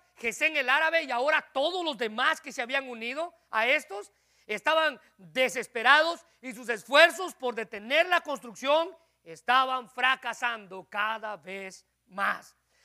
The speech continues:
Así que intenta-, intentaron otra cosa. Dice la Biblia que ahora centraron sus ataques en el carácter de Nehemías en lugar de hacerlo en la obra misma. ¿Qué atacaron de él? Bueno, en primer lugar,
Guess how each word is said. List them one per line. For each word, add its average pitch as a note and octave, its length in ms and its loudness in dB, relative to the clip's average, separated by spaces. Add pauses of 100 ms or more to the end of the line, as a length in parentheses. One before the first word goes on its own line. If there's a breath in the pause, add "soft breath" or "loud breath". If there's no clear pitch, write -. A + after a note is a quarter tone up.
Así B3+ 200 0
que F4+ 120 4
intenta-, D4+ 420 -4
intentaron C4 540 0
otra C#4 300 0
cosa. - 460 -4 (1300)
Dice D#4 320 -2
la F4 140 6
Biblia E4 280 2
que C#4+ 100 -2
ahora C#4+ 280 6
centraron D#4+ 880 0
sus - 340 -12
ataques B3 840 0 (300)
en C#4+ 320 -4
el C#4+ 320 -2
carácter E4+ 800 2
de D#4 140 -6
Nehemías C#4 720 -6 (280)
en C#4+ 180 -10
lugar C#4 600 0 (120)
de A#3 140 -6
hacerlo G3 540 -6
en G3 120 -14
la G3+ 140 -8
obra E3+ 460 -10
misma. E4+ 480 -14 (680)
¿Qué A3+ 140 0
atacaron C4 500 -2
de B3 140 -2
él? D#4+ 80 -2
Bueno, C4 200 -4
en G#3 40 -12
primer A#3 240 -6
lugar, C4 320 -6